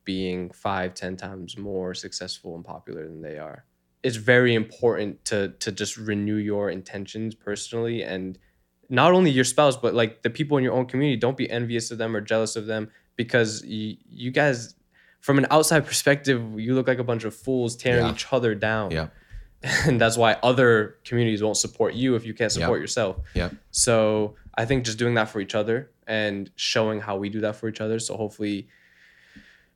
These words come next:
Speaker 1: the next couple or the next teenagers will come along and be like, Hey, we
Speaker 2: Mm.
Speaker 1: wanna, we just wanna be, we don't want to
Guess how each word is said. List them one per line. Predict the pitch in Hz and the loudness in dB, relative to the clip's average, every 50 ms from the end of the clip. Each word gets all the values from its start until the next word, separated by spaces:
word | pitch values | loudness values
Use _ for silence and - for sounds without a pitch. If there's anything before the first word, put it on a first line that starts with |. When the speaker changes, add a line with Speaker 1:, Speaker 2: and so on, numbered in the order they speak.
| _ _ _ - | _ _ _ -2
Speaker 1:
the | 110 | 0
next | 107 110 107 - - - - - _ _ _ _ - | 2 2 2 0 0 -2 -2 -4 _ _ _ _ -4
couple | - 131 117 - 117 113 | 0 0 0 0 2 2
or | 113 113 107 | 2 2 2
the | 101 107 | 2 0
next | 107 107 - - - | 0 -2 -2 -6 -8
teenagers | - 123 120 113 110 107 101 110 107 101 | -6 -4 0 0 0 0 0 -2 -4 -4
will | 104 98 | -4 -8
come | - - 107 104 | -8 -8 -6 -4
along | 104 104 104 104 101 | -4 -4 -4 -4 -6
and | 101 101 | -6 -6
be | 107 107 | -6 -4
like, | 107 104 98 | -4 -4 -2
Hey, | 98 104 104 107 | -2 0 0 0
we | 107 104 104 | 0 0 -2
Speaker 2:
Mm. | |
Speaker 1:
wanna, | 104 104 104 104 104 104 101 101 98 92 - - | -2 -2 -2 -2 -2 -2 -2 -2 -4 -4 -6 -4
we | 127 143 | -2 -2
just | 156 147 196 | 0 2 4
wanna | 196 180 156 | 4 4 4
be, | 143 131 123 120 117 - _ _ _ _ _ _ _ _ _ 143 | 2 0 0 -2 -6 -12 _ _ _ _ _ _ _ _ _ -2
we | 143 151 | 2 4
don't | 170 160 131 120 113 - - - | 4 4 2 0 -6 -10 -14 -10
want | 127 117 117 117 113 113 | -4 0 0 0 0 0
to | - 117 110 107 104 101 | 0 0 0 0 0 -4